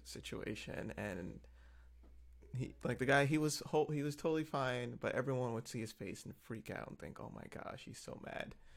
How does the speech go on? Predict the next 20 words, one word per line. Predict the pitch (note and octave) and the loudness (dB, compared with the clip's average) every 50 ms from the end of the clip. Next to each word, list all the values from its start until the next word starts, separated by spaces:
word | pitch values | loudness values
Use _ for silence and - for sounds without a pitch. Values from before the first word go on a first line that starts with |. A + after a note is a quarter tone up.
| - - - - - - - | -18 -18 -20 -20 -20 -6 2
Um, | - A2+ A#2 A#2 A#2 A#2 A2+ A2 G#2+ A2 G#2 G#2+ - - - - - - - - - | 4 6 8 8 8 8 8 6 4 2 0 -2 -6 -10 -18 -20 -20 -20 -20 -14 -6
and | - G#2+ A2+ A2 - | -4 -2 -2 0 0
I | - A#2 | -2 -2
think | - - A#2 G#2 | -2 -2 -2 -2
that's | A#2 A2 G#2 - - | -2 -4 -4 -4 -6
what | A#2 - | -6 -6
was | - - | -6 -6
going | - A#2+ A#2 A2 | -4 -4 -2 -2
on | A2 G#2 | -2 -2
with | G#2 G2 | -4 -4
the | - - | -6 -6
dad, | - - E2 F#2+ G#2 G#2 A#2+ C3+ - - - - - - - - - | -6 -4 -4 -4 -4 -4 -4 -6 -10 -14 -18 -20 -20 -20 -20 -18 -12
for | - - | -8 -8
sure. | - - - - A2 A2 - - B2+ C3+ - - - - - - - - - - - | -6 -4 -4 -2 -2 -2 -2 -2 -4 -6 -8 -14 -20 -20 -20 -20 -20 -20 -14 -10 -6
Um, | C#3+ G#2 G#2 F2+ G2 G2 G2 G2 F2+ - - - B2 - - - - - - - - - - - - | -4 -4 -2 -2 -2 -2 -2 -2 -4 -4 -6 -8 -10 -12 -16 -18 -20 -18 -18 -18 -18 -20 -20 -16 -12
so | - - - C3+ B2+ B2+ B2+ A#2+ | -2 2 4 6 6 6 4 4
yeah, | B2 D3 G3 F#4+ F4 - - | 2 2 2 2 2 4 4
I | - C3 | 4 4
think, | C3+ - F#3 F3 E3+ D#3 - - - - - - - - - - - - - - - - - - - - - - - - - - - | 4 4 2 2 2 0 -2 -8 -14 -18 -18 -18 -18 -18 -20 -20 -20 -20 -20 -20 -20 -20 -20 -20 -20 -20 -18 -16 -16 -14 -12 -12 -8
uh, | - - | -8 -8